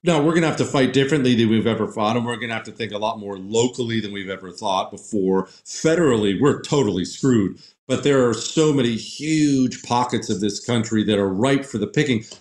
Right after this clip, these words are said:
The communist has people convinced that he's more numerous than he is in this country. He's not.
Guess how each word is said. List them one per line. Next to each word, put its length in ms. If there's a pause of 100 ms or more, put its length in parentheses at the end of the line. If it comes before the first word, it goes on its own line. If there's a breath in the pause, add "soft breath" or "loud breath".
The 100
communist 560
has 180
people 300
convinced 760 (160)
that 120
he's 240
more 180
numerous 520
than 100
he 220
is 180
in 80
this 140
country. 340
He's 220
not. 340